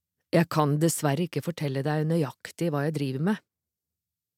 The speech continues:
Tankene spant rundt i hodet hennes. Han befant seg på rett side. Hva betydde det? «Arbeider du for britene?» Han smilte svakt.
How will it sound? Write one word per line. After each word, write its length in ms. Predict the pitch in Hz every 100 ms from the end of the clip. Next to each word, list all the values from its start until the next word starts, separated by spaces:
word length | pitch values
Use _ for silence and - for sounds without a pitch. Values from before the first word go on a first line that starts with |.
| _ _ _ _ _ _
Tankene 520 | - 269 208 - 185 254
spant 560 | - - 185 220 - 180
rundt 280 | 170 170
i 40 | 220
hodet 280 | 226 151 147
hennes. 220 | 175 170 - _ _ _ _ _ _ _ _ _ _ _ -
Han 140 | 175 170
befant 440 | 202 - 165 143
seg 180 | - 170 -
på 100 | 190
rett 260 | 175 175 -
side. 400 | - 190 139 131 - _ _ _ _ -
Hva 100 | 185
betydde 440 | 240 - 160 135 160
det? 120 | 143 - _ _ _ _ _ _ _ _ _ _ _ _ _ _ _ _ _ _ -
«Arbeider 440 | 240 165 170 185
du 80 | 208
for 120 | 226 220
britene?» 520 | 240 180 - 208 349 - _ _ _ _ _ _ _ _ _ _ _ _ _ _ _ -
Han 140 | 180
smilte 520 | - 196 175 135 -
svakt. 500 | 160 156 190 - -